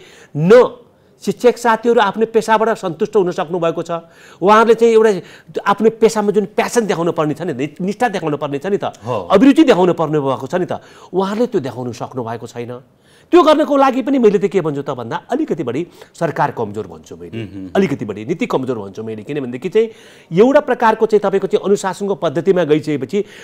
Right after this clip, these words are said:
Speaker 1: त्यो अनुशासन तोड्नको लागि कुनै पनि व्यक्तिले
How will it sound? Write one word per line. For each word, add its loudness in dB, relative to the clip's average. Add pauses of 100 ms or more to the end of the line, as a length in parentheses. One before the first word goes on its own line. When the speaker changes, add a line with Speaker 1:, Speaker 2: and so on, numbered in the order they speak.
(120)
Speaker 1:
त्यो 2
अनुशासन 0
तोड्नको 6
लागि 2 (280)
कुनै 0
पनि -2
व्यक्तिले -2